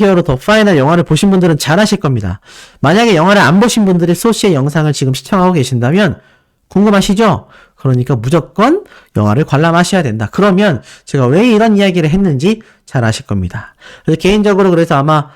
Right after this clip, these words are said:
헬스도 굉장히 열심히 하며 몸짱 가수로서, 아, 이십 대는 그런 댄스가 폭발하는 굉장히 터프한 이미지로 돌아-,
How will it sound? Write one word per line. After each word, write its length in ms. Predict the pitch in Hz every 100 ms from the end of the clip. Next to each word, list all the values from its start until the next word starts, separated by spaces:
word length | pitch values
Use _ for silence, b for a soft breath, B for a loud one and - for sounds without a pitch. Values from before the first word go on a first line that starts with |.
| b -
헬스도 360 | 208 196 190 175
굉장히 400 | 147 156 170 135
열심히 360 | 131 - 147
하며 440 | 143 175 143 185 190 B -
몸짱 520 | 131 175 202 240 247
가수로서, 520 | 208 156 147 113 -
아, 40 | - - -
이십 280 | 156 170 202
대는 380 | 170 131 165 214 B B -
그런 260 | 123 120
댄스가 600 | 202 233 247 - 208 180
폭발하는 640 | 180 - - 185 147 208 240
굉장히 400 | 127 135 143 135
터프한 460 | 262 254 - 247
이미지로 400 | 165 160 147 135
돌아-, 320 | 127 127 139